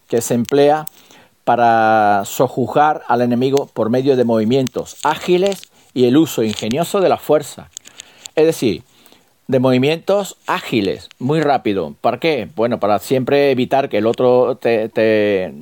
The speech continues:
te ajuste en el suelo y te proyecte de sí. Entonces siempre me estoy moviendo, buscando los ángulos de desequilibrio del otro, etcétera, etcétera. Y del uso ingenioso, utiliza, eh, el uso ingenioso de la fuerza.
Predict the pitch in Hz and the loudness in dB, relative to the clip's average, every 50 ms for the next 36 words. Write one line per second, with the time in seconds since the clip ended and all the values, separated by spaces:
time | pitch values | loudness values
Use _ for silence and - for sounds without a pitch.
0 | 80 _ _ - 110 95 107 - - - - 170 160 - _ - 160 156 151 147 | -20 _ _ -6 -4 -4 -4 -4 -4 -4 -4 -4 -4 -2 _ 0 2 2 2 -2
1 | 131 120 - - 170 160 151 156 160 175 160 - 120 - 107 107 110 - - 127 | -4 -6 -2 0 2 2 4 2 2 0 0 -2 -4 -4 -2 -2 -2 -2 -2 -2
2 | 113 113 - - 98 - - - - - _ _ - 123 123 135 123 - 135 123 | -4 -4 -2 -4 -6 -6 -8 -14 -20 -20 _ _ -8 -6 -6 -4 -2 0 0 0
3 | 135 131 123 117 - 135 123 120 123 143 143 143 139 127 120 120 - - 123 123 | 0 0 -2 -2 -2 -2 0 2 2 2 2 2 0 0 -2 -2 -2 0 0 0
4 | 127 120 123 120 113 110 113 120 120 120 113 110 107 107 - 120 - - 113 117 | 2 2 2 2 2 2 0 -2 -2 -2 -2 -2 -2 -2 -4 -6 -6 -4 -4 -4
5 | 113 113 101 101 113 135 151 151 147 - 131 117 104 101 - 110 98 101 101 98 | -2 -2 0 0 2 2 2 2 0 -2 -2 -4 -4 -4 -4 -6 -6 -6 -8 -8
6 | - 95 - - - - - - - - - - - 160 180 190 185 180 165 160 | -8 -10 -12 -12 -14 -16 -16 -20 -20 -20 -20 -8 -2 0 2 2 2 2 0 0
7 | 185 190 - 208 202 170 - 156 156 202 220 - - 113 113 117 - 120 135 147 | 0 -2 -2 -2 -2 -2 -2 -2 0 0 0 0 -2 -4 -4 -4 -4 -4 -4 -2
8 | - 165 156 156 147 139 139 131 110 85 113 117 117 135 139 135 - 139 143 139 | 0 2 2 4 4 4 4 4 2 2 0 0 0 -2 -4 -4 -4 -6 -4 -4
9 | 139 139 - 143 131 117 113 - - 156 143 - - | -6 -4 -4 -2 -2 -2 -2 -2 -4 -4 -4 -6 -12